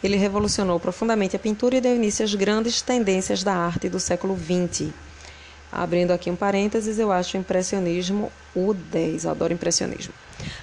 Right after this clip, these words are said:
A arte sensorial que valorizava a impressão subjetiva da realidade,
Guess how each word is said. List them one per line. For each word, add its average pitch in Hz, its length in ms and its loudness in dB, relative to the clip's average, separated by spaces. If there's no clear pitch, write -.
A 196 100 2
arte 208 160 0
sensorial 226 500 2
que 220 60 -6
valorizava 202 600 2
a - 20 2
impressão 185 400 -2
subjetiva 175 680 -2
da 165 100 -2
realidade, 208 680 2